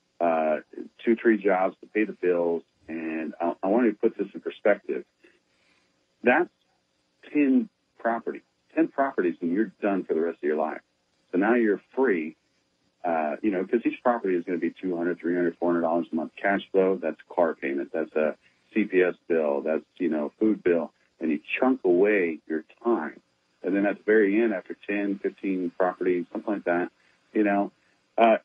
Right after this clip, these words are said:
is it all manageable? Absolutely. Uh, you get the, uh, the, the right tenant in there, and you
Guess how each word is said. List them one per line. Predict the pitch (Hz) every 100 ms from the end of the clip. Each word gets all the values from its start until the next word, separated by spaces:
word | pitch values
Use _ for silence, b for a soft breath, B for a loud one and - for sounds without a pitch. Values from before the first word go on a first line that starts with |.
| -
is | 127 120
it |
all | 123
manageable? | 123 123 131 143 131
Absolutely. | 123 131 - 98 123 131 82 76 _ _ 90
Uh, | 82 73
you | 69
get | 80 82
the, | 87 82 80 69
uh, | - -
the, | 76 - -
the | 85
right | 95 95 - _ -
tenant | 110 101
in | 101
there, | 101 107 110
and | 85 76 73
you | 87